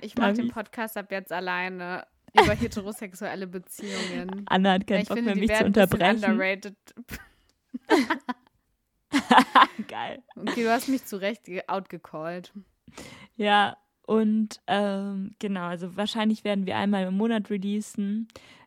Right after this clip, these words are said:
Speaker 2: Ähm, wir g-, lassen uns jetzt ein bisschen Zeit, um das rauszufinden, einfach weil es uns, also da mir tatsächlich mit dem Arbeiten einfach ein bisschen viel wurde. Mm, ja, starten auf jeden Fall aber in die zweite Staffel, würde ich sagen.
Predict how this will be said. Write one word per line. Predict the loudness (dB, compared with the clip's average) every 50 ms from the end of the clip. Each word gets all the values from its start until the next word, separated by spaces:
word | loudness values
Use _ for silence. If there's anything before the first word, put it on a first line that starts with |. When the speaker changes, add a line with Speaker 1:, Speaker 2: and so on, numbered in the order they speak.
| _ -4
Speaker 2:
Ähm, | -2 -2 0 0 -2 -4 -6 _ _ -6
wir | -2 0 0 0 -2 -4 -6 -12
g-, | -10 -4
lassen | -2 -2 -2 0 -2
uns | -2 -2
jetzt | -4 -4 -4
ein | -6 -4
bisschen | -4 -2 -4 -2
Zeit, | -2 -2 -2 0
um | 0 -2
das | -4 -2 2 2
rauszufinden, | 2 2 2 0 -4 0 2 0 2 2
einfach | 0 -2 -2 -2 -4 -2
weil | 0 0 0
es | -2 -4 -8 -6
uns, | -6 -6 -8 -8 -12 -6
also | -2 0 0
da | 0 2 2
mir | 4 6 6 6 6 4 2 0 -4 -18 -20 -12
tatsächlich | -8 -2 0 0 0 0 -2
mit | -4 -4
dem | -2 -2 -2
Arbeiten | 0 0 0 0 -2 -4 -4 -4
einfach | -6 -6 -6 -6 -8 -8
ein | -6
bisschen | -6 -6 -8 -6 -6 -6 -6 -6 -8 _ _ _ _ _
viel | _ -6 -2 0 0 0 0 -2
wurde. | -2 -2 -2 -2 -2 -2 -4 -4 -4 -4 -4 -4 -6 _ _ _ _ _ _ _ _ _ _ _ _ _ _ _ -20 _ _ -4
Mm, | -2 0 0 0 0 0 -2 -2 -2 -2 -2 -4 -4 -6 -6 -8 _ _ -20 -20 -20 -20 -20 -20 _ _ 0
ja, | 4 4 4 4 2
starten | 2 4 4 4 4 2
auf | 0 -2
jeden | -4 -6
Fall | -2 -2 0 0
aber | 0 0 0
in | 0 -2 -4
die | -4 -8
zweite | -12 -8 -2 0 0 0 0 -4 -10
Staffel, | -10 -6 -2 -2 -2 -2 -4 -8 -8 -8 -6 -8
würde | -10 -10 -12
ich | -12 -14
sagen. | -10 -8 -8 -6 -6 -6 -6 -6 -4 -4 -6 -6